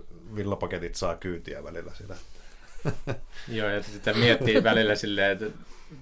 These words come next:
Speaker 2: tulee itselläkin kommentteja jotain, että silleen, että menikö sulla noin kauan ton homman tekemiseen? Silleen, että ei, mä oon välissä tehnyt tässä viisi, kuusi muuta hommaa, mut ihan kaikkea ei voi sinne niinku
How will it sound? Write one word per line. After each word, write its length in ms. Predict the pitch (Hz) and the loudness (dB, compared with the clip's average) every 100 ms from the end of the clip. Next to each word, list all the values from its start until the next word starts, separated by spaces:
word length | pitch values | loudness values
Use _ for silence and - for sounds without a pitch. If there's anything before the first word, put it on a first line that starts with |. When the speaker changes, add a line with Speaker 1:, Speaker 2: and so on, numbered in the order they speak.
| - | -6
Speaker 2:
tulee 240 | 104 98 104 | 0 2 2
itselläkin 400 | 101 98 98 92 | 0 -2 -4 -2
kommentteja 540 | 98 95 90 - 90 | 0 0 -2 -2 -2
jotain, 320 | 82 87 87 | 0 0 0
että 140 | 85 - | -2 -6
silleen, 220 | 76 90 | -6 -2
että 140 | 107 | -2
menikö 260 | 104 110 107 | 0 -2 -2
sulla 240 | 110 104 | 0 0
noin 260 | 107 107 98 | 0 0 -2
kauan 340 | - 92 92 | 0 0 0
ton 280 | 90 92 87 - - | 0 -4 -4 -8 -2
homman 320 | 104 92 90 | 0 0 -2
tekemiseen? 600 | 87 92 85 85 - - | -2 -4 -4 -8 -10 -14
Silleen, 260 | - 92 90 | -12 -10 -10
että 120 | - - - - - - - - | -10 -18 -20 -20 -20 -20 -16 -6
ei, 320 | 98 92 90 | -2 0 0
mä 160 | 87 85 | -2 -4
oon 100 | 87 | -4
välissä 360 | 92 87 85 | -4 -6 -8
tehnyt 260 | - 87 90 | -8 -8 -8
tässä 280 | 87 - 90 | -10 -10 -6
viisi, 240 | 92 - | -6 -6
kuusi 280 | 107 95 98 | -6 -6 -6
muuta 260 | 98 90 90 | -6 -6 -4
hommaa, 360 | 95 92 90 | -4 -4 -4
mut 140 | 90 90 | -4 -6
ihan 220 | 92 92 | -6 -6
kaikkea 520 | - 98 - - 95 | -2 -2 -4 -4 0
ei 220 | 101 147 | 2 2
voi 160 | 113 101 | 2 -2
sinne 380 | - 98 95 92 | -2 -4 -4 -4
niinku 400 | 95 95 95 | -4 -4 -4